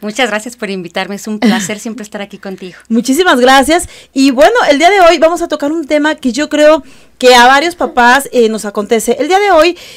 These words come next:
Speaker 2: y, bueno, más bien en estos momentos de la vida, eh, muchas parejas ya son parejas fracturadas.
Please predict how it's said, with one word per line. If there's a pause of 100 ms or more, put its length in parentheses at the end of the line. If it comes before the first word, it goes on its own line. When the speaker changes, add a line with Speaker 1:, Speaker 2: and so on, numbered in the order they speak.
(160)
Speaker 2:
y,
bueno,
más
bien
en
estos
momentos
de
la
vida,
eh, (120)
muchas
parejas
ya
son
parejas
fracturadas.